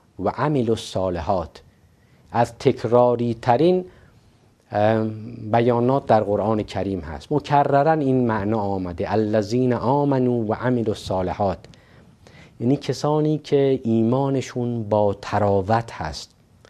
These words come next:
ایمانشون شاداب هست، اینها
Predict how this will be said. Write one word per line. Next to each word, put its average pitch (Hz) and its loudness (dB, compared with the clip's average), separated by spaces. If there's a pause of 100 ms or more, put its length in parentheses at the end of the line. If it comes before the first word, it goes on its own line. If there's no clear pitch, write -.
(360)
ایمانشون 120 0 (300)
شاداب 107 2
هست، 160 -4 (580)
اینها 156 0